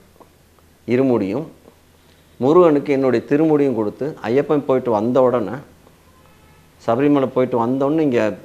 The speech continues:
பழனி போய் நானும் அவரும் போய் தான் திருமுடியை இறக்கி வச்சுட்டு வந்துருவோம். இது ஒரு இருபத்தைந்து வருடமா நாங்க எங்களோட பயணத்துல அது நடந்துட்டு இருக்கு. நைட்டோ நைட்டா போயிடுவோம்.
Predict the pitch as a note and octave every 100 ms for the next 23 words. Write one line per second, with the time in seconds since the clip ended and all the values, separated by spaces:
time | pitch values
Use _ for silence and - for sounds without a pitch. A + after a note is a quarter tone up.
0 | - - - - _ _ - A#2+ C3 C#3+
1 | B2+ C#3 A#2 B2 C3 A#2+ A2 A#2 A#2 A#2
2 | C#3 C3+ A2 G#2+ - - _ _ _ _
3 | - D#3+ E3 C#3+ A#2 A2+ A2+ G2+ - G#2+
4 | F#2 F#2+ F2 G2 - - - - A2 A#2+
5 | E3 - - - - - - - - -
6 | - - B2 C3 E3+ F#3 E3 C#3+ C3 B2+
7 | C3+ D3+ D3 A#2 A2 G#2 F2+ F2 F2 -
8 | - A2+ A2+ A#2+ A#2+ A2 B2 B2+ B2 A#2
9 | G#2 G2+ G#2 F#2+ F#2+ - - - - A#2+
10 | B2+ B2 B2 C3+ B2+ A#2 A2 C3+